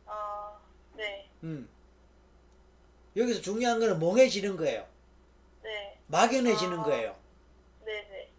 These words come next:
Speaker 2: 어, 생각이 잘 안 날 것 같고 마치 나한테 멀어지는 같은 그런 느낌이 는-, 드-, 드는 거예요.
Speaker 1: 네.
Speaker 2: 이해됩니까?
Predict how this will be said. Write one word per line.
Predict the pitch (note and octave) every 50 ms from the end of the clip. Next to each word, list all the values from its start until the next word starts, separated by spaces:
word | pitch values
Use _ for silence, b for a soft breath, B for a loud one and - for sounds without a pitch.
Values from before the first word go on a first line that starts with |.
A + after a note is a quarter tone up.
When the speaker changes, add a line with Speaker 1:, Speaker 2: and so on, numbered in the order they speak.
| - -
Speaker 2:
어, | F#3+ G3+ F3+ D#3 - - - _ - - - -
생각이 | - - A#3+ B3 B3+ A#3+ A3 F#3
잘 | F3+ G3+ G#3+ F3+
안 | D#3 D3 D3+
날 | E3 F3 - -
것 | A3+ G#3+ G3
같고 | A#3+ A#3+ A#3 - - G3+ F3+ E3+
마치 | E3+ F#3+ A3 - - - A3 G3+ F3+ D3 - B B B B B
나한테 | D#3+ F3 F3+ A3+ A3+ - G#3
멀어지는 | F3+ F#3 A3+ C#4 C#4+ B3+ - G3+ G3+ G3 F#3
같은 | F3+ F3+ F3+ - F3+ F3
그런 | E3 A3+ B3 A#3 G#3+ G3
느낌이 | A3 A3+ - - G#3+ G3 F3+ F3+ F3 D#3+
는-, | D#3+ F3+ G3 G3 G3 -
드-, | - D#3 - -
드는 | - F3 F#3 F#3+ G3 F#3
거예요. | D#3+ D#3 B2+ A2 G#2 G#2 - - - - _ _ _ _ - - - - - - -
Speaker 1:
네. | G#3+ G#3 G#3 G3+ G3 G3 - - - - _ - - - - - _ _ -
Speaker 2:
이해됩니까? | F#3+ G#3+ F3 F#3+ F3+ G3+ A#3+ A#3 - G3+ G3 G3 - -